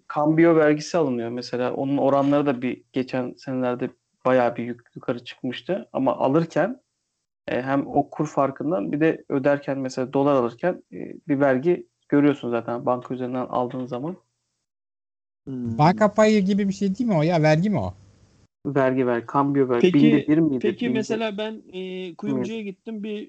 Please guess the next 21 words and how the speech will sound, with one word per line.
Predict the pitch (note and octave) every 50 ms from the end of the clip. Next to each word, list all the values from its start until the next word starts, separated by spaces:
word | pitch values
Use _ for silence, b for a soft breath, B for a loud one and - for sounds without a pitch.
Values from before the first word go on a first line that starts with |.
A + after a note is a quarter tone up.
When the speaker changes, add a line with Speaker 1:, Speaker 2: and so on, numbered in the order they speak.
| - -
Speaker 2:
e, | F#3 F#3 F#3 F3+ F#3 F#3 F3 F3
bir | F#3 A3
gram | F3+ F3+ F3+ G3+ G3+
altın | F#3+ F#3 F#3 F#3 - F#3+
aldım. | D#3 C3 A#2 A2 - B2+
Kay-, | - G#3 F#3+ F#3 F3+
bana | G3 G3 F#3 F#3
dedi | F3+ F3+ C#3+ B2
ki, | - - F#3+ E3+
"Bir | F3+ F#3 D3+
gram | D3 C3+ B2 B2
altın | B2 B2 B2+ _ E3+ D#3
dört | D#3+ D3+ D3+ F#3
yüz | B2+ A#2+
lira | A2+ A2 G#2+
dedi. | A2 G#2+ A#2+ E3
Verdim | F#3 F3 D#3 C#3+ C#3+ C#3 B2+
dört | B2 A#2 -
yüz | - B2+
liraya | C3+ D3 D#3 E3 F3
aldım." | D#3+ D#3+ D3+ C#3+ B2+ A2+